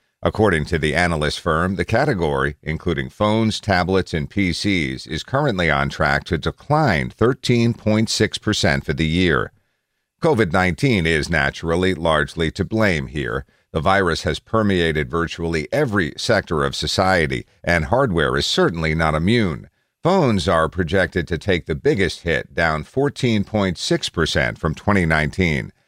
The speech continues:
That list includes both dumb and smartphones, the latter of which now comprises most handset purchases.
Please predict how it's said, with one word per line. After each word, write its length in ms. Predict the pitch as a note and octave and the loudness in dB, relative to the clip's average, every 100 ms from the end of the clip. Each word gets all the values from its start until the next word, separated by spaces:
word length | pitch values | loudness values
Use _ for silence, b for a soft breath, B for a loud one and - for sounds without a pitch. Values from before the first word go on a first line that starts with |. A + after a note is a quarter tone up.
| _ _ - | _ _ 0
That 260 | G#2 C3 | 0 2
list 300 | G#2+ F2 - | 2 2 2
includes 480 | F#2+ E2+ F#2+ F2+ C#2+ | 0 2 2 2 0
both 340 | D2 D#2 C2+ | 0 -2 -2
dumb 320 | C#2 A2 B2 A#2+ | -2 2 2 0
and 300 | D#3 C3+ F#2 | 0 0 0
smartphones, 960 | - A#2+ C3+ A2+ F2+ C#2+ A#1 A#1 - _ | -2 0 0 0 -2 -2 -4 -14 -20 _
the 100 | E2+ | -2
latter 400 | F2+ B2+ B2+ E2+ | 0 2 2 2
of 140 | C#2+ | 0
which 280 | D#2 D#2 - | 0 -2 -2
now 260 | E2+ D#2+ D2+ | -2 0 0
comprises 680 | - D2+ E2 D2+ C#2+ D#2+ D2 | -4 -4 0 0 -2 -6 -4
most 400 | F2+ G#2 G#2 - | -2 0 -2 -8
handset 520 | - E2+ D#2+ - C#2 - | 0 0 0 0 -2 0
purchases. 640 | A2+ A2 D2+ - D2 - | 0 0 -2 -2 -6 -8